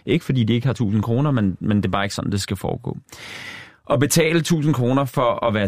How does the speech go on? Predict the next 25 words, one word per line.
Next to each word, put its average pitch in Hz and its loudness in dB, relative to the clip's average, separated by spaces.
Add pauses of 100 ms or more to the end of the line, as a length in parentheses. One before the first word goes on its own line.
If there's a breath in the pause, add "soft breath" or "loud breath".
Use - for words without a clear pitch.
del, 127 0
en 113 4
del 113 0
af 104 0
et 98 -2
netværk, 131 0
når 110 -2
du 95 -2
samtidig 104 -2
har 92 -2
Facebook 120 0
og, 90 -2
og 87 0
andre 95 0
sociale 98 -2
netværk, 90 -2 (200)
øh, 87 0 (760 loud breath)
det, 107 2
det - 2
er 113 2
ikke 101 0
det, 104 0
som 98 -2
brugerne 95 -2
vil. 85 -4